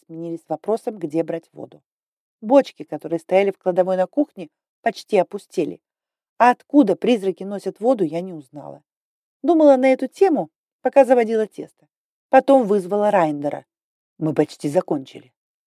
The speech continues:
оповестил он, высунувшись из стены. «А, плита, сейчас зажгу». «Откуда вы берёте питьевую воду? Я не видела во дворе колодца». «А его и нет во дворе, он в подвале». «А то озеро, из которого в нашем холле ручей,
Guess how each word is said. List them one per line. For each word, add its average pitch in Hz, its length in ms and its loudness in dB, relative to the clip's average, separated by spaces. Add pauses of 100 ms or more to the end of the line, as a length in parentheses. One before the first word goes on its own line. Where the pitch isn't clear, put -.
оповестил 226 720 -2
он, 269 220 6
высунувшись 208 680 -6
из 196 140 -18
стены. 226 420 -4 (520)
«А, 160 220 0
плита, 151 500 0
сейчас 165 340 -2
зажгу». 147 440 0 (680)
«Откуда 320 380 4
вы 302 80 6
берёте 294 340 6
питьевую 277 520 0
воду? 262 320 2
Я 208 160 -4
не 233 140 -2
видела 311 320 2
во 208 80 -2
дворе 196 320 -2
колодца». 226 540 -2 (640)
«А 156 120 -2
его 147 240 -2
и 127 60 -4
нет 139 320 -16
во 127 80 -4
дворе, 139 360 -6 (220)
он 151 180 -4
в - 80 -20
подвале». 139 540 -2 (760)
«А 330 100 2
то 320 240 6
озеро, 226 340 4
из - 120 -4
которого 262 480 2
в 226 80 -6
нашем 254 320 0
холле 247 300 2
ручей, 240 460 -6